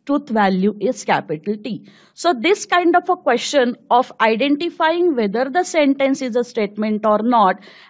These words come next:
and mentioning its truth value may come in the exam for one mark, and how to write the answer to this type of a question is given in the bracket.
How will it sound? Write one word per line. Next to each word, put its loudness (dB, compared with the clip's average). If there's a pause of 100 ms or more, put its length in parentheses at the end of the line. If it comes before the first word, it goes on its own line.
and 6
mentioning 4
its -2
truth -4
value 0 (320)
may 2
come 4
in 2
the 2
exam -2
for 0
one 6
mark, 2 (340)
and 4 (180)
how 4
to 0
write 2
the -2
answer 4
to -6
this -2
type -4
of -4
a -4
question -4
is -4
given -2
in 0
the 0 (320)
bracket. 0